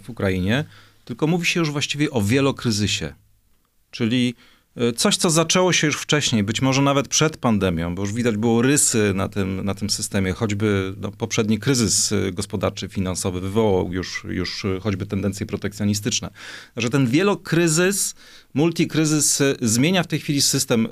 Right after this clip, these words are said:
y, gospodarczy. Więc, y, być może, y, miejmy nadzieję, że dwa tysiące dwudziesty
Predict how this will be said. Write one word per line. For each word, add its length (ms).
y, 40
gospodarczy. 580
Więc, 280
y, 120
być 260
może, 520
y, 200
miejmy 380
nadzieję, 480
że 120
dwa 220
tysiące 380
dwudziesty 600